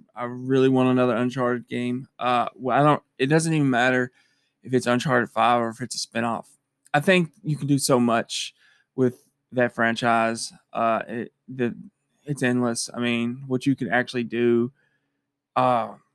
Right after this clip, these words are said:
I would love a Sully game when he's starting out. Man, I would love a Sam and Nate Dra-, Nate game when they're younger. A full game when they're younger. Um, of course, Nate's daughter. I s-,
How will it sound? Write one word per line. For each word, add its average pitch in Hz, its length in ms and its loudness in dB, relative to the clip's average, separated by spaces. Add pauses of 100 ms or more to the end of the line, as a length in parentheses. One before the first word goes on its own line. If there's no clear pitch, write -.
(160)
I 139 120 2
would 147 140 8
love 139 200 8
a 135 60 0
Sully 143 400 4
game 139 400 0
when 131 100 -2
he's - 480 -8 (200)
starting 131 420 0
out. 135 320 0 (1160)
Man, 120 280 -18
I 127 80 -14
would 135 120 -8
love 143 220 4
a 139 60 -2
Sam 147 500 6
and 139 120 4
Nate 151 240 4
Dra-, 131 320 0
Nate 135 720 -4
game 120 460 -4 (560)
when 123 80 -2
they're 123 120 6
younger. 123 600 2 (380)
A 127 40 -20
full 139 580 4 (160)
game 127 220 2
when 123 80 0
they're 123 100 2
younger. 120 460 -2 (440)
Um, 120 640 4 (720)
of 131 100 -18
course, 135 480 0
Nate's 127 280 0
daughter. 135 540 4
I 127 140 0
s-, - 180 -6